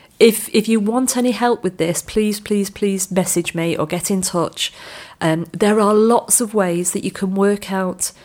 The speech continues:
your calorie levels, uh, where you are now, and, you know, what your calorie levels would be at a certain weight as well. The only caveat that I would say with, for,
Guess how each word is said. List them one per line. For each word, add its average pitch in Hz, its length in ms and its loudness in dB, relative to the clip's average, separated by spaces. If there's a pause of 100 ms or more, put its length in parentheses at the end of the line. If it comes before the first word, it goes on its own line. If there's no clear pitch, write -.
(440)
your 180 540 4
calorie 196 480 2
levels, 170 680 0 (280)
uh, 160 200 -2
where 175 180 0
you 170 180 0
are 160 140 2
now, 220 640 4
and, 170 460 -2 (400)
you 196 120 0
know, 165 140 2
what 185 320 2
your 196 180 2
calorie 208 440 2
levels 180 400 0
would 180 160 -4
be 170 340 0 (220)
at 170 200 -4
a 175 40 0
certain 175 540 0
weight 165 320 -2
as 175 160 -6
well. 156 320 -4 (1040)
The 226 240 0
only 285 380 6
caveat 240 720 0
that - 120 -4
I 175 120 0
would 185 180 -2
say 175 280 2
with, 175 220 -6
for, 175 200 -2